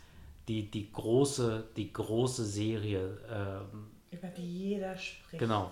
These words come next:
Speaker 1: Breaking Bad, ähm, Sopranos, The Wire, was auch immer man
Speaker 2: Alles
Speaker 1: da noch,
Speaker 2: nicht gesehen, nein,
Speaker 1: äh,
Speaker 2: stimmt nicht.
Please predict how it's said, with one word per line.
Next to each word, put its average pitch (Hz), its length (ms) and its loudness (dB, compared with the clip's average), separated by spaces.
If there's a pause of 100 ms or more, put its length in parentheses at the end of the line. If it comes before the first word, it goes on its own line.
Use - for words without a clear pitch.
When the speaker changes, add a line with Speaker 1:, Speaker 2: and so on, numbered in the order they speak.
(140)
Speaker 1:
Breaking 113 380 4
Bad, 104 360 2 (340)
ähm, 101 580 0
Sopranos, 101 1120 2
The 120 120 2
Wire, 98 580 4 (720)
was 120 200 2
auch - 160 -6
immer 123 180 4
man 107 180 4
Speaker 2:
Alles - 0 -
Speaker 1:
da 107 120 6
noch, 104 80 2
Speaker 2:
nicht - 180 -6
gesehen, 202 500 -4
nein, 160 140 -2
Speaker 1:
äh, 104 260 4
Speaker 2:
stimmt - 220 -6
nicht. - 200 -12